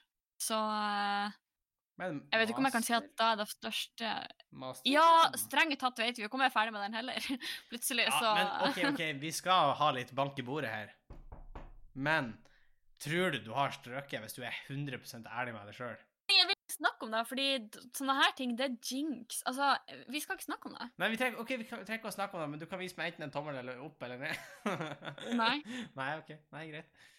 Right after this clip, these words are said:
Speaker 2: Nei. Eh, <laughs> Sofie fikk helt
Speaker 1: Men
Speaker 2: spunk nå. Eh, men,
Speaker 1: <laughs>
Speaker 2: men, eh, hva er din største oppnåelse her i livet, da?
Speaker 1: Jeg vet ikke, enten da, eller så tenker jeg sånn, ehm,
Speaker 2: Alt etter om du har bestått?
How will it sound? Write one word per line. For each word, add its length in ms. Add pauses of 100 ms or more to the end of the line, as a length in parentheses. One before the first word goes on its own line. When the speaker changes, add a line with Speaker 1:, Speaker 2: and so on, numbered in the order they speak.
(360)
Speaker 2:
Nei. 100 (400)
Eh, 1040
<laughs> 240
Sofie 400
fikk 140
helt 180
Speaker 1:
Men 240
Speaker 2:
spunk 160
nå. 60 (560)
Eh, 580
men, 300 (580)
Speaker 1:
<laughs> 760
Speaker 2:
men, 260
eh, 160
hva 240
er 160
din 160
største 400
oppnåelse 640
her 160
i 80
livet, 240
da? 140 (1120)
Speaker 1:
Jeg 140
vet 100
ikke, 240
enten 380
da, 160 (580)
eller 240
så 160
tenker 320
jeg 80
sånn, 300 (180)
ehm, 520 (360)
Speaker 2:
Alt 240
etter 160
om 80
du 80
har 80
bestått? 320